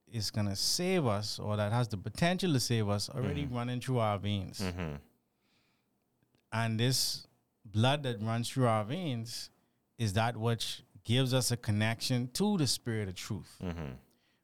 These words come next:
Speaker 1: When we say the spirit, we say the Ka, K A.
Speaker 2: Right.
Speaker 1: The divine African spirit.
Speaker 2: Mm-hmm.
Speaker 1: And this divine African spirit is one that moves through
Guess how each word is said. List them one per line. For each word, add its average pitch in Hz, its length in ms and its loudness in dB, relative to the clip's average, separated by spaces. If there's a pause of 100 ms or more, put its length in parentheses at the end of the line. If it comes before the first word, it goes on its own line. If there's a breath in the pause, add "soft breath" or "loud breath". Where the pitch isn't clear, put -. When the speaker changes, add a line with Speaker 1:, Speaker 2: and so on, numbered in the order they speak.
(120)
Speaker 1:
When 110 140 2
we 135 120 6
say 151 200 2
the 110 100 2
spirit, 170 640 0
we 117 120 -6
say 131 240 2
the 104 160 0 (100)
Ka, 123 380 -4 (760)
K 113 600 -2 (220)
A. 80 60 -6
Speaker 2:
Right. 73 280 -4 (240)
Speaker 1:
The 110 120 0
divine 107 680 0
African 101 540 -4
spirit. 117 420 -2 (120)
Speaker 2:
Mm-hmm. 69 280 -8 (800)
Speaker 1:
And 104 120 2
this 113 140 2
divine 117 640 2
African 113 500 -2
spirit 131 560 0 (840 soft breath)
is 120 560 2
one 131 680 2 (520)
that 90 220 2
moves 143 840 6
through 175 460 0